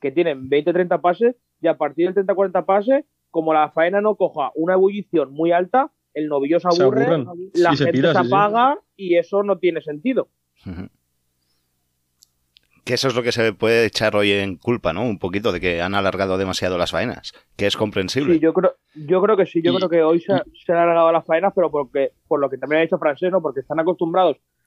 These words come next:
Speaker 1: a un tipo de embestida concreto y, un, y a un encaste en concreto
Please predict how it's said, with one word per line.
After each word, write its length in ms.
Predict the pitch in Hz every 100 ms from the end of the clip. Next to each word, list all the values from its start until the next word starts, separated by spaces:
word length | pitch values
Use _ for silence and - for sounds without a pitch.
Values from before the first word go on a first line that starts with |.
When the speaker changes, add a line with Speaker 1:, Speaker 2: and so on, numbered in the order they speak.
| _ _
Speaker 1:
a 180 | 147 156
un 240 | 160 170
tipo 260 | 156 190 180
de 80 | 175
embestida 340 | 170 160 170
concreto 400 | 165 156 190 147
y, 40 | 143
un, 340 | 151 151 147
y 40 | 143
a 60 |
un 100 | 156
encaste 460 | 170 160 170 165 170
en 100 | 160
concreto 640 | 165 156 180 180 190